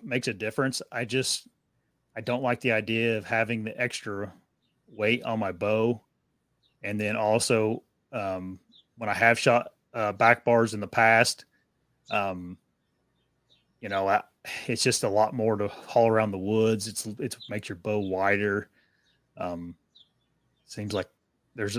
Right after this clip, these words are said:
there's a lot of positives, and there's also some negatives that I did, doesn't make it justifiable, uh, to me. I can talk about this, all this stuff right now 'cause Dan had, he probably doesn't even know what a back bar is. <laughs> Uh,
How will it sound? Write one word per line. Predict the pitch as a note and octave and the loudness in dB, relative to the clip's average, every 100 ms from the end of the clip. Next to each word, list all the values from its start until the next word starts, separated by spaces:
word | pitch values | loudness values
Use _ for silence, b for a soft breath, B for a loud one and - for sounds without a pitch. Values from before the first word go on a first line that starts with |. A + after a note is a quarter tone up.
| - | -2
there's | A2 | 2
a | |
lot | A2 B2+ | 10 10
of | C3 | 10
positives, | C#3 C3 B2+ B2 B2 | 10 10 10 8 2
and | G#2+ | 2
there's | G#2+ G#2+ | 0 2
also | A2+ A2+ | 2 2
some | A#2+ G#2+ | -2 -2
negatives | G2+ G#2 G#2 G#2 G2 | 0 0 0 0 0
that | G2 | 0
I | G2 G#2 | 0 0
did, | G#2 A2 - _ _ | -2 -6 -12 _ _
doesn't | G#2 G2 | -10 -8
make | F#2 G2 | -8 -8
it | - - _ _ _ _ _ _ - | -10 -14 _ _ _ _ _ _ -4
justifiable, | G#2 - - G#2 G2 F2+ F2+ - _ _ _ _ _ _ _ | -4 -4 0 2 2 2 -4 -8 _ _ _ _ _ _ _
uh, | F#2+ F2+ | -8 -6
to | - F#2+ | -6 -6
me. | F#2 F#2 - _ _ _ _ _ - | -4 -6 -8 _ _ _ _ _ -8
I | |
can | G2 | -4
talk | G2+ - | -4 -2
about | F#2+ F2 | -2 -2
this, | G2 | -2
all | A2 | 0
this | F#2+ G2 | 0 -2
stuff | - G2+ | -2 0
right | G2 | 0
now | G2 F#2+ | 0 0
'cause | G2 F#2+ | -2 -2
Dan | G#2 G#2 | 0 2
had, | G2+ G2+ - | 2 -2 0
he | A#2 | 2
probably | A2 G2+ | 4 4
doesn't | G2+ | 4
even | G2+ | 2
know | G2+ | 0
what | G2+ | 0
a | |
back | F2 G2+ - | 2 2 2
bar | F#2+ F#2 | 2 2
is. | F#2 F2+ F#2 F#2 | 2 0 -4 -8
<laughs> | - - F3+ - - - - - _ _ _ D3+ B B B B B B B - | -10 0 0 2 -2 2 -2 -2 _ _ _ -16 B B B B B B B 6
Uh, | C3 B2 A2 | 12 12 12